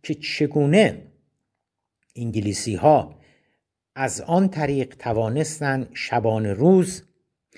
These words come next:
تسلیحات، غذا، دارو، مهمات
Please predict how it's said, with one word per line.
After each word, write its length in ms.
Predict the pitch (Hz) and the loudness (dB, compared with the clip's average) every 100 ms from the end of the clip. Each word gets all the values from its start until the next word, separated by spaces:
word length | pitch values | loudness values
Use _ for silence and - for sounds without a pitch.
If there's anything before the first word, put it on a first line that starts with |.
| - _ | -20 _
تسلیحات، 880 | - 127 - 123 104 139 156 160 - - - | -8 -6 -6 -8 -2 4 4 4 -4 -16 -6
غذا، 600 | 110 113 139 147 147 147 _ _ | -4 0 4 4 2 -6 _ _
دارو، 640 | 120 110 101 131 156 151 - - - | 0 0 0 2 2 0 -6 -20 -12
مهمات 760 | 110 110 104 107 143 156 156 | -10 -8 -6 -2 2 2 0